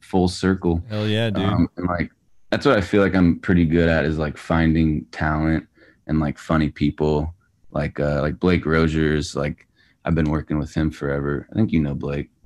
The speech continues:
Speaker 2: Uh,
Speaker 1: Uh,
Speaker 2: Blake who? Uh,
Speaker 1: uh, Blake Rozier.
Speaker 2: does he have the red hair?
Speaker 1: Yeah, yeah,
Speaker 2: Yeah, I
Speaker 1: yeah.
Speaker 2: know Blake. I know Blake.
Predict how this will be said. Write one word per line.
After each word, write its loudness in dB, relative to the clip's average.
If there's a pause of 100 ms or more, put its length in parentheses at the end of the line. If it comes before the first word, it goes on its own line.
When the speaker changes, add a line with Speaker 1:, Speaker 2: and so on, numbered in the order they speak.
(100)
Speaker 2:
Uh, -14
Speaker 1:
Uh, -2
Speaker 2:
Blake -4
who? -2 (420)
Uh, -8
Speaker 1:
uh, 2 (100)
Blake 0
Rozier. 4
Speaker 2:
does 6
he 6
have 2
the 2
red 2
hair? 0 (460)
Speaker 1:
Yeah, 6
yeah, 6
Speaker 2:
Yeah, 6
I 4
Speaker 1:
yeah. 2
Speaker 2:
know 4
Blake. -2
I -4
know -4
Blake. -10